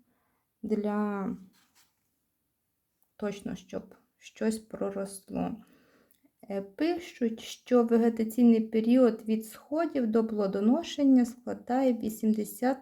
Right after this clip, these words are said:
п'ять-дев'яносто днів. У жовтих тут такого не пишеться,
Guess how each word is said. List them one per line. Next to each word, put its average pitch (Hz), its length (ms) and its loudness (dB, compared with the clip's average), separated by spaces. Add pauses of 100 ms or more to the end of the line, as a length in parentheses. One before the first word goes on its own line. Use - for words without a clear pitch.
(140)
п'ять-дев'яносто 220 1080 0
днів. 180 400 -4 (1500)
У 220 380 4
жовтих 302 1120 0 (2250)
тут 247 400 -4 (120)
такого 220 800 -2 (180)
не 208 260 -2
пишеться, - 1040 -8